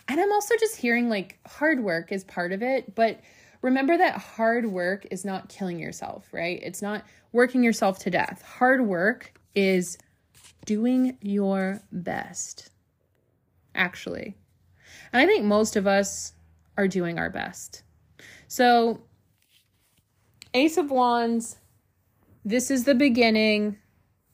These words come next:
Keep at it. Remember that the wand, like, as a symbol, the wand as an item, an object, is an extension of your hand. It is not magical in itself.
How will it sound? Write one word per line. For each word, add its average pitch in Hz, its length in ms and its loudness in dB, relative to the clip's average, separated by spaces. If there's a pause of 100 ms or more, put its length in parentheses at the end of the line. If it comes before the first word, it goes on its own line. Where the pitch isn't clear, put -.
(160)
Keep 254 360 -4
at 208 240 2
it. 196 280 0 (680)
Remember 262 400 4
that 508 180 0
the 349 120 6
wand, 202 720 -2 (540)
like, 202 320 -4
as 190 200 2
a 202 60 -4
symbol, 185 640 -4
the 180 140 -2
wand 170 420 -4
as 165 220 -4
an 175 100 -8
item, 185 560 -6
an 170 120 -10
object, 202 560 -4 (280)
is 240 140 0
an 285 80 2
extension 294 480 -2
of 202 200 -4
your 208 140 -2
hand. 170 500 -10 (800)
It 254 120 6
is 330 160 2
not 247 320 2 (240)
magical 196 600 0
in 180 140 -2
itself. - 640 -6